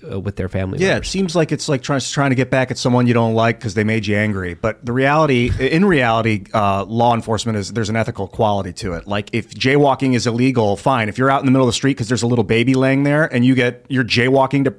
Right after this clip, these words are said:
Speaker 2: to get that baby off the road, you're not gonna get arrested. You may have jaywalked. They're not gonna fine you for that one 'cause you did the right thing in violation of the law. Sometimes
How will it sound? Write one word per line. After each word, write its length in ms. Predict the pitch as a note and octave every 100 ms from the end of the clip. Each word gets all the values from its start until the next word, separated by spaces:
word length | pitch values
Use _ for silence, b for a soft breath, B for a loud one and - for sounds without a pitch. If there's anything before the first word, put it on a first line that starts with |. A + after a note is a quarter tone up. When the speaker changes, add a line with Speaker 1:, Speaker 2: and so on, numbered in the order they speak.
| -
Speaker 2:
to 60 | G2
get 200 | B2+ B2
that 160 | A#2+
baby 300 | A#2+ A#2+ B2+
off 180 | A#2 -
the 80 | A2+
road, 420 | A2 A#2+ C#3+ D#3 B B B
you're 120 | C3
not 240 | D3+ D3+
gonna 160 | D3+ D3+
get 140 | C#3
arrested. 580 | C3 C3+ C3+ - A2 G2 b b
You 120 | B2
may 100 | C#3
have 100 | C3
jaywalked. 520 | A#2+ C#3+ C#3+ B2+ A#2
They're 120 | A#2
not 220 | A#2+ C3
gonna 140 | C#3 A#2+
fine 280 | - C#3 C#3
you 80 |
for 140 | B2+ B2+
that 180 | C3 A2+
one 280 | G2+ G2 - B
'cause 140 | A#2
you 60 | A#2
did 140 | C3
the 80 | B2
right 220 | B2 A#2+
thing 200 | D3+ C#3+
in 80 | A2+
violation 480 | G#2+ G#2+ A2 G#2 A2+
of 40 |
the 60 | G#2+
law. 340 | A2 B2 F#2+ - B B
Sometimes 800 | - E3 F3 E3 D#3 C#3+ C#3+